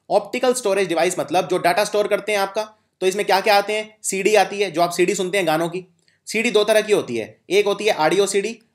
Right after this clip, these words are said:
ऑडियो सीडी में सिर्फ आवाज़ आती है, एक होती है वीसीडी यानी वीडियो सीडी। वीडियो सीडी के अंदर आपको पिक्चर भी दिखाई देती है साथ में,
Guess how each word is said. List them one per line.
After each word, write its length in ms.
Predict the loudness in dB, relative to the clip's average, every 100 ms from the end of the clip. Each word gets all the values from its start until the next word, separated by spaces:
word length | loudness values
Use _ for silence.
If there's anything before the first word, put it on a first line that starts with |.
| -2
ऑडियो 300 | 0 2 2
सीडी 200 | 0 -4
में 120 | -4
सिर्फ 180 | -4 -2
आवाज़ 320 | 2 4 4
आती 240 | 2 0 -4
है, 220 | -4 -10 -4
एक 140 | -2
होती 200 | -2 0
है 60 | 0
वीसीडी 460 | 0 -2 -2 -4 -4
यानी 200 | -4 2
वीडियो 260 | 2 2
सीडी। 280 | 0 -2 -8 _ _ _
वीडियो 300 | -6 -2 0
सीडी 240 | 0 0 0
के 100 | -2
अंदर 300 | -2 -2 -4 -10 _ -2
आपको 420 | -2 0 0 0
पिक्चर 460 | -4 -8 -4 -2
भी 60 | -2
दिखाई 220 | -2 -2
देती 180 | -4 -4
है 60 | -4
साथ 220 | -4 -6
में, 140 | -12